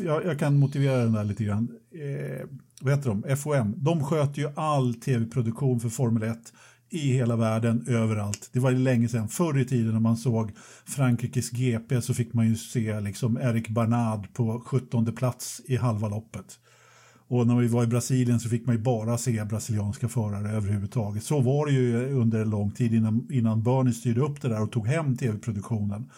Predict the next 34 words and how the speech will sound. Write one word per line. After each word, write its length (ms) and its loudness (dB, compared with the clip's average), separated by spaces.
Eh, 360 -2
och 240 -2
skrev 680 -2
bort 380 0
alla 520 0
T 160 0
V-regler 500 -2
i 100 -2
stort 280 -4
sett. 420 -8
Utom 600 2
tydligen 500 0
i 80 -2
Monaco. 500 0
Det 120 2
här 180 2
kände 240 0
inte 160 -2
jag 180 0
till 220 -2
faktiskt. 440 -4
Jag 340 0
ifrågasatte, 760 -2
det 60 0
var 100 0
några 200 2
som 180 -4
påstod 360 -2
att 80 -4
det 60 -6
fortfarande 560 -4
var 320 0
lokalt 440 -2
producerat. 640 -2